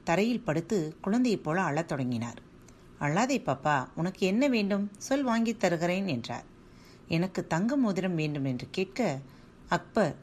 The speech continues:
தன் கைவிரலில் அணிந்திருந்த மோதிரத்தை கொடுத்தார். பீர்பால் மேலும் அழத் தொடங்கினார். அக்பர்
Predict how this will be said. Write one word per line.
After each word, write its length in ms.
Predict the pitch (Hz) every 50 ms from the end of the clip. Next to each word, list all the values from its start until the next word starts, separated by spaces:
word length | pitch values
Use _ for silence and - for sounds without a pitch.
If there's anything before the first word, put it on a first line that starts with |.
| - - - - - -
தன் 200 | - 175 170 147 - -
கைவிரலில் 500 | 165 180 202 208 214 214 214 233 226 -
அணிந்திருந்த 500 | - - 160 170 180 196 196 208 233 254
மோதிரத்தை 500 | 202 156 147 139 160 147 143 - 165 -
கொடுத்தார். 400 | - 143 - 135 - 135 127 - - - - - - - - - - - - - - -
பீர்பால் 480 | 247 269 285 254 269 254 175 135 - - - -
மேலும் 380 | - 190 226 269 311 349 339 285
அழத் 240 | 202 143 139 151 -
தொடங்கினார். 460 | 139 123 131 113 113 110 110 117 - - - - - - - - - - -
அக்பர் 440 | - 156 - - - 196 165 139